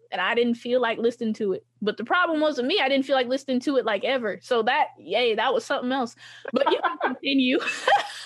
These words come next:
Speaker 2: So I tried to put her on to it. I'm like, like, I'm, like, explaining to her, like, "Yo, they did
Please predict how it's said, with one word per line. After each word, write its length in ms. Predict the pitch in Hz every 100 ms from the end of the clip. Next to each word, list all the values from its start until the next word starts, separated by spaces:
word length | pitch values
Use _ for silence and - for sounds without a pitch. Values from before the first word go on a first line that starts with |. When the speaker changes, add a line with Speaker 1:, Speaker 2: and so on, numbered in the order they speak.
| - 523 - - - - - 698 - - _ _ _ _ _ _ 131 127 -
Speaker 2:
So 380 | 156 139 135 - _ -
I 120 | 180
tried 260 | 196 165
to 100 | 139
put 280 | 120 170 139
her 120 | 143
on 400 | 127 147 175 151 139
to 140 | 143 127
it. 60 |
I'm 200 | 131 151
like, 220 | 120 117 107 _ _ -
like, 160 | 151
I'm, 140 | 160 170
like, 180 | 156
explaining 580 | 143 123 - 147 156 156
to 120 | 143
her, 180 | 135 139
like, 240 | 127 117 -
"Yo, 260 | 151 156 139
they 160 | 139 160
did 320 | 135 123 120